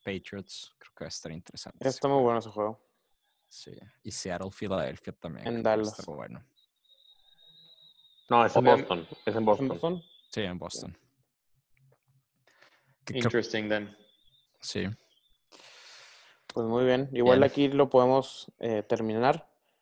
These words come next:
Speaker 2: Eh, veremos a ver qué otra sorpresa nos da esta
Speaker 4: Sí.
Speaker 2: semana que viene de, de N F L.
Speaker 1: Sí, y
Speaker 4: Una,
Speaker 1: ya
Speaker 4: un
Speaker 1: empezar a ver schedules para semana quince y dieciséis,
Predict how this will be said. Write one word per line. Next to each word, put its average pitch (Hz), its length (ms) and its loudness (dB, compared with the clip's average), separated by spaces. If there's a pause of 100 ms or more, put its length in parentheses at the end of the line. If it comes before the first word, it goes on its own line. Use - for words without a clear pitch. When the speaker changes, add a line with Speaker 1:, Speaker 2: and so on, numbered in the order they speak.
(320)
Speaker 2:
Eh, 107 280 0
veremos 113 400 4
a 127 60 8
ver 117 280 8
qué - 100 4
otra 131 220 4
sorpresa 123 440 2
nos 117 220 0
da 113 200 6
esta 117 180 -2
Speaker 4:
Sí. - 100 -6
Speaker 2:
semana 107 520 -2 (100)
que 107 100 -2
viene 107 340 0
de, 107 280 0 (1040)
de 101 80 -6
N 104 120 -4
F 107 160 -4
L. 101 260 -4 (480)
Speaker 1:
Sí, 98 420 -8 (140)
y 120 40 -6
Speaker 4:
Una, 123 200 0
Speaker 1:
ya - 80 -6 (180)
Speaker 4:
un 123 60 -6
Speaker 1:
empezar 104 400 -4
a 113 80 2
ver 113 400 2
schedules 117 680 -10
para 104 480 -4
semana 101 880 -6
quince 101 380 -10
y - 40 -8
dieciséis, 98 880 -10